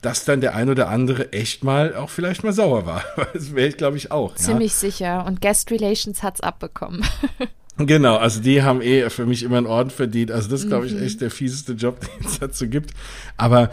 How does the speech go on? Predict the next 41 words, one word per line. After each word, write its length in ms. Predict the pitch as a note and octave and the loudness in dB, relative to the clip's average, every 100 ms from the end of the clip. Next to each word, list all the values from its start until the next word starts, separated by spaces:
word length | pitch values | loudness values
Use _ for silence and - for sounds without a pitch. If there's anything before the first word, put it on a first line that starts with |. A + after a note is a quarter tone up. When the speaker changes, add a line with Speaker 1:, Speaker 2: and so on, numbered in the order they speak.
| - - | -4 -4
Speaker 1:
deswegen 360 | A#2+ C3 C3+ | 2 4 4
ist 160 | B2+ A#2+ | 4 4
jetzt, 300 | C#3 D3+ - | 4 2 -4
ich 160 | - A#2+ | -8 0
mein, 180 | C#3 C#3 | 2 2
und 340 | C#3+ D3+ C#3+ | 0 2 2
jetzt 180 | D#3+ - | 2 0
ist 100 | E3+ | -2
es 60 | - | 0
einfach 260 | C3 A#2+ | 0 0
fair. 340 | - D#3 B3 C4 | 2 2 2 2
Du 100 | E3+ | -2
kannst 260 | D#3 D3 | -2 0
sagen, 160 | D3 C3+ | 0 0
okay, 240 | A#2+ F3 | 0 -2
klar, 180 | F#3 E3 | 2 2
es 120 | D#3+ | 2
ist 120 | A#2+ G2+ | 0 2
lange, 380 | A#2+ E3 A3 | 6 6 4
aber 200 | D#3+ D3+ | 4 4
wenn 140 | C#3+ D3+ | 4 4
dir 80 | D3 | 2
es 120 | - | 0
das 160 | A#2+ A2+ | 0 2
wert 240 | C#3+ E3+ | 2 0
ist 220 | G3 - | -4 -6
und 140 | - C3+ | -6 -2
du 80 | |
willst 180 | C3+ C3+ | -2 -2
es 80 | B2 | -4
unbedingt 260 | A#2 B2+ A#2+ | -2 0 0
fahren, 300 | - D3+ D#3 | 0 0 -2
kann 220 | - C#3 | -2 -2
es 180 | D#3 - | -2 -2
jeder, 260 | A#2 C3+ B2 | 0 2 0
der 120 | A2 | -2
im 80 | G#2 | -4
Park 260 | G2+ G2 | -4 -4
ist, 120 | A2+ | -8
einfach 240 | - F#2+ G2 | -8 -8 -8
fahren. 340 | - D2 E2 | -8 -8 -10